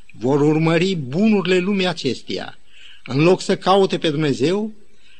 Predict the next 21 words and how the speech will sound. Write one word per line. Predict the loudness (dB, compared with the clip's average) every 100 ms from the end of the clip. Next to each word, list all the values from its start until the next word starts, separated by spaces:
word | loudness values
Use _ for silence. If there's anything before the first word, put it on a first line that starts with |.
| -16
va | -2 2
veni | 4 4 6
o | 6
zi | 4 2 2 -6 -16 -16 -16 -16
când | -6 0 4
își | 4
vor | 4 4
da | 4
seama | 2 2 2 2 2
că | -2
tot | -2 0 0
ce | 2
au | 4 4
urmărit | 4 2 2 0 -6 -18 -18 -18 -18 -14
a | -2 -2
fost | 2 2 2
deșertăciune | 2 2 2 -2 -2 -4 -4 -4 -4
și | -6
goană | -4 -4 -4
după | -4 -6
vânt. | -4 -6 -6 -10